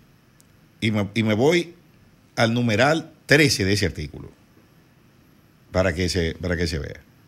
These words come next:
Oye, oigan esta perla, señores. Cooperar con el Ministerio Público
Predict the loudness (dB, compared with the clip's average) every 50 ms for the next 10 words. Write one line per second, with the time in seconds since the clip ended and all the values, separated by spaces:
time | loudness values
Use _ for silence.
0 | _ _ -20 -20 -20 -20 -20 -20 -20 _ _ _ _ _ _ _ _ 2 2 4
1 | 2 0 0 2 4 4 6 6 4 4 6 6 4 4 4 0 0 0 2 2
2 | 2 2 0 -4 -6 -6 -6 -8 -8 -10 -12 -12 -12 -16 -18 -20 -20 -20 -20 -20
3 | -20 -20 -20 -20 -20 _ _ 0 4 6 6 8 6 4 4 4 4 6 6 4
4 | 4 2 0 0 0 0 2 2 2 0 2 2 2 2 2 2 2 2 2 4
5 | 2 2 0 0 0 0 2 0 0 0 -2 -4 -4